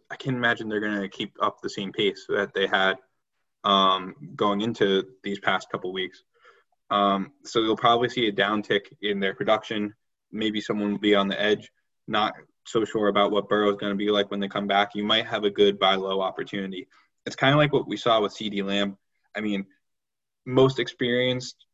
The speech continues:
dynasty players aren't gonna give up on C D Lamb, knowing that Ben DiNucci was the quarterback and whatever,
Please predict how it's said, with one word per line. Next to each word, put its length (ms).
dynasty 440
players 360
aren't 260
gonna 160
give 160
up 160
on 140
C 140
D 180
Lamb, 380
knowing 280
that 220
Ben 180
DiNucci 440
was 160
the 80
quarterback 560
and 140
whatever, 600